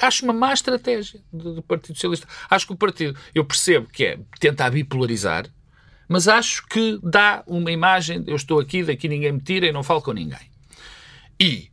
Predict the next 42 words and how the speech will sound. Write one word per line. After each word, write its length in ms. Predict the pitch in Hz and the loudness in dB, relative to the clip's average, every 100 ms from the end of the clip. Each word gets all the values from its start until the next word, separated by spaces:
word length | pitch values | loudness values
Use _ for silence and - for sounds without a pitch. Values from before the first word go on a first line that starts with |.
| _ | _
nós 340 | 147 156 139 - | 0 4 4 0
que 80 | 107 | -4
andamos 280 | 117 120 - | -2 -2 0
todos 280 | 151 123 | -2 -2
a 80 | 101 | -6
apelar 280 | 95 117 110 | -6 -4 0
ao 140 | 131 | 2
diálogo, 520 | 147 185 156 170 170 113 | 2 4 6 6 2 -2
e 40 | |
que 140 | - | -8
é 60 | 90 | -10
preciso, 640 | - - - 151 160 139 | -4 -6 -2 0 0 -2
temos 280 | - 90 92 | -6 -10 -6
um 120 | 135 | -6
quadro 480 | 143 151 147 156 147 | -2 2 4 4 0
em 60 | 123 | -6
que 80 | |
é 60 | 107 | -6
preciso 300 | - 135 147 | -6 -8 -6
dialogar, 840 | 151 165 170 147 160 160 165 151 135 - - | 0 2 2 2 4 6 4 0 -8 -12 -6
em 100 | 131 | -4
que 60 | |
temos 220 | - 135 131 | 0 0 2
de 20 | |
estar 180 | 151 165 | 2 2
abertos, 520 | 180 214 226 - - _ _ - | 2 0 -2 -10 -20 _ _ -18
o, 120 | - - - - - | -18 -14 -14 -14 -12
o 60 | |
primeiro 360 | 139 127 139 143 | -6 -4 -2 -2
sinalizador 720 | - 165 165 170 180 185 196 | -2 0 0 2 2 4 2
de 60 | - | 2
que 100 | 139 | -4
não 100 | 151 | 2
há 100 | 170 | 2
diálogo 460 | 196 214 233 240 - - | 4 4 4 0 -12 2
é 80 | 220 | 2
o 60 | |
primeiro-ministro. 760 | 139 135 127 165 107 - - _ _ - | 2 -2 -2 -2 -2 -6 -12 _ _ -2
Acho 240 | 247 - 151 | 0 0 -2
mal. 320 | 85 69 - _ _ _ - | -2 -4 -8 _ _ _ -2
Acho 240 | 196 - - | -2 -2 -4
que, 180 | 226 | -6